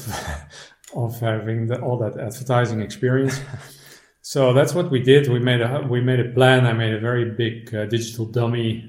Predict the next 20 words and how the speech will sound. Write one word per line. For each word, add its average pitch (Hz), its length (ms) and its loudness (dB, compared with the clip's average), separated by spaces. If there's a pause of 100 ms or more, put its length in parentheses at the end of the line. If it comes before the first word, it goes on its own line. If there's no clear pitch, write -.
and 107 240 -8
we 107 100 -4
approached, 113 560 -6
uh, 104 240 -6
a 101 80 -8
lot 107 240 -6
of 113 220 -10
the, 95 500 -10
the, 98 320 -12
the 104 100 -12
lodges 113 440 -4
that 107 160 -8
I 107 60 -6
wanted 107 280 -8
to 120 80 -8
go 113 260 -2
to. - 200 -6
So - 140 -12
all 117 160 -8
the, 104 140 -10